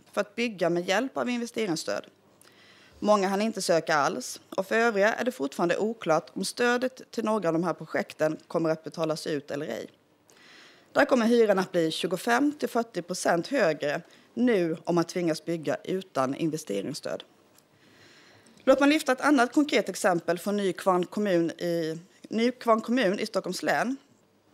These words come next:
Nykvarn är en liten tillväxtkommun med cirka elva tusen femhundra invånare. Det är en kommun där folk vill bo och flytta in till.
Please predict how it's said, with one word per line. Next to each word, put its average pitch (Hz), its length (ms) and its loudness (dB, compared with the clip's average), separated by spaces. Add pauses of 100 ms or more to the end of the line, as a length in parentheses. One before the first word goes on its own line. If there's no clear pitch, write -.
(680)
Nykvarn 269 460 2
är 202 120 4
en 175 100 2
liten 202 440 0
tillväxtkommun 190 720 -2
med 220 120 -6
cirka - 200 -6
elva 170 300 0
tusen 147 360 -4
femhundra 151 480 -2
invånare. 151 560 -4 (720)
Det 185 80 0
är 180 80 6
en 175 100 2
kommun 185 560 0
där 190 100 -2
folk 180 420 -2
vill 160 300 -4
bo 202 260 0
och - 180 -6
flytta 175 300 -4
in 147 160 0
till. 202 260 -4